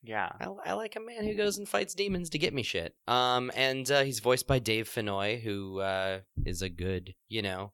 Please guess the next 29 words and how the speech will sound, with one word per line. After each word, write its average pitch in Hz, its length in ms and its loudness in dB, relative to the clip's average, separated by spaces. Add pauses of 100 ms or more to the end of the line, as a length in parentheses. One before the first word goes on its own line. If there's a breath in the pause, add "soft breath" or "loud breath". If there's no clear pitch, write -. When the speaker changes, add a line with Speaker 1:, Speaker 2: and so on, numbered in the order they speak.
(140)
Speaker 2:
uh, 92 460 -2 (180)
voice 104 320 -2
actor. 104 400 0
I 120 80 2
think 208 400 -2
of 190 120 6
a 196 60 8
previous, 190 560 4
eh, 143 200 6
of 117 100 -2
a 123 40 0
crush 143 260 4
I've 135 80 4
already 131 120 4
done. 104 220 4
I 90 60 -2
was 95 100 -2
gonna, 101 140 0
like, 104 160 0
I - 20 -4
was 104 100 -2
gonna, 120 160 -2
I 101 220 -4
realized 101 260 2
it 87 40 -10
was 82 100 -8
like, 87 140 -10 (180 loud breath)
"Oh, 120 80 2
he 90 220 -4